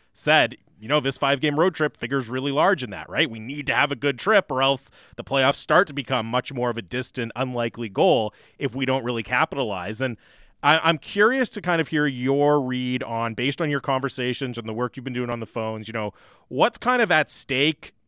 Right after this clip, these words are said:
I don't wanna say just on this road trip, but in the next couple of weeks in general, how can a, a bad performance or continuing to dig that hole, how will management view that? And, you know, the, the key thing, I think, is that y-, you also suggested that there might be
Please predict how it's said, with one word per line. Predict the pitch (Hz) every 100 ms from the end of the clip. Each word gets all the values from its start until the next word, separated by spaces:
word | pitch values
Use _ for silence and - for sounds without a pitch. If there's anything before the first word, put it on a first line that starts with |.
| _ _ _ _ _ _ -
I |
don't | 240
wanna | 254 233
say | 196
just | 131 143 151 156
on | 143
this | 143 -
road | 127 135
trip, | - 165
but | 131
in | 131
the | 131
next | 131 -
couple | - 135 147
of | 131
weeks | 120 127 -
in | 127 107
general, | 110 113 131 151 190 - - _
how | - - 180
can | - 165
a, | 151 -
a | 127
bad | 104 113 143 -
performance | 151 147 147 147 139
or | 123
continuing | 123 - 131 143 131
to |
dig | 117 131
that | 127 127
hole, | 113 131 123
how | 113 135
will | 131
management | 117 120 113 117 92
view | 90 104 131
that? | 156 170 233 147
And, | 131 120 - - _ -
you |
know, | 165
the, | 156 143
the | 185 156
key | - 202 208
thing, | - 180 175
I | 135
think, | 139 127 139
is | 127 113
that | 120 120 123
y-, | 110 143 -
you | - 135 123 127
also | 143 - 143
suggested | - 117 131 123 135
that | 123
there | 127
might | 120 123 160 -
be | 156 156 147